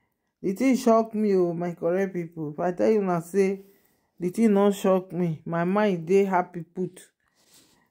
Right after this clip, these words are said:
Ah, my mind is happy over it. Yes.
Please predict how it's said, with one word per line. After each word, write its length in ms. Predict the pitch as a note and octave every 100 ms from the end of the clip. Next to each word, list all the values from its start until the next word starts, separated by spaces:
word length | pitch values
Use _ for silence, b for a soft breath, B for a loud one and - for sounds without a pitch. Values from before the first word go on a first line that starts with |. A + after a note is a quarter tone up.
| b _
Ah, 160 | - D#2
my 180 | G3 G#3+
mind 300 | A#3 C4+ A3+
is 140 | F#3
happy 400 | G3+ G#3 G3+ G3
over 320 | F#3+ F3+ F#3 E3+
it. 240 | - D#3+ D#3+ - _ _ _ _ -
Yes. 560 | D#3+ D#3 D3 - -